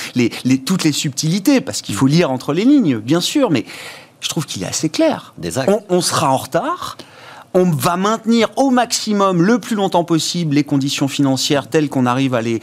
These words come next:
Speaker 1: à les créer, euh, aujourd'hui. L'inflation sera transitoire. On peut en débattre, mais j'ai l'impression qu'il y a quand même un consensus sur l'idée qu'on va pas avoir, euh, trois pour cent d'inflation, euh, pendant, euh,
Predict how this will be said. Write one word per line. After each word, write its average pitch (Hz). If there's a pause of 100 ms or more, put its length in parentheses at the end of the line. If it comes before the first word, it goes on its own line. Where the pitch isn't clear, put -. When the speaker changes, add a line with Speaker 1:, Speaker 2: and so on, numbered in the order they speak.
(160)
Speaker 1:
à -
les 123
créer, 135
euh, 104
aujourd'hui. 139 (280)
L'inflation 170
sera -
transitoire. 135 (180)
On 95
peut 95
en 92
débattre, 196
mais 98
j'ai 95
l'impression 98
qu'il -
y -
a -
quand 104
même 104
un 80
consensus 110
sur -
l'idée 113
qu'on 110
va 98
pas 120 (260)
avoir, 101
euh, -
trois 120
pour 113
cent 135
d'inflation, 120
euh, 110
pendant, 110
euh, 90